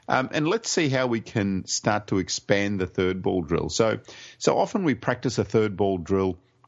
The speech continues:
and the drill, um, of the week this week is we're gonna serve, the receiver's gonna push the ball long to my forehand, and I'm gonna make a forehand topspin. So with the, with the drill of the week this week, what I want you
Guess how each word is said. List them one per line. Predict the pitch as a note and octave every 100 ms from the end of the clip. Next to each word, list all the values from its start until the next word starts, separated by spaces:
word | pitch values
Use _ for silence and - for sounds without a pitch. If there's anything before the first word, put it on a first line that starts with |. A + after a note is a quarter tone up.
| _ _ -
and | A2+
the | G#2
drill, | G2+ C#3+ C3+ - _ _ -
um, | F#2 E2 -
of | F2
the | F#2
week | F#2 E2+
this | G2 -
week | G2 F#2+ -
is | - G2 F2+ - - -
we're | G2
gonna | F2
serve, | D#2+ - C#3 D3 D3+ - _ _ _
the | G2+
receiver's | G2 - B2 G2+
gonna | G#2 F#2
push | - E3
the | -
ball | G2 G#2 G2 G2 -
long | G#2+ G2+ G2 F#2+
to | E2+
my | E2
forehand, | D#2+ - C3+ B2 C3 B2+ B2 - -
and | F#2
I'm | F#2+
gonna | F2+ F2
make | E2 E2+ -
a | -
forehand | - G2 E2+ D#2 D#2 D2+ -
topspin. | - E2 - - - - - _ _ _ _ -
So | - - B2 A#2 - - - - _ _
with | D3+ - - -
the, | C3+ A#2 G#2 -
with | C#3 D#3+
the | -
drill | G2+ F2+ A2+ G#2+
of | F#2
the | F#2
week | F#2 F2+ -
this | D#3 -
week, | F#2 F#2
what | G#2
I | G2
want | G2 F#2
you | F#2+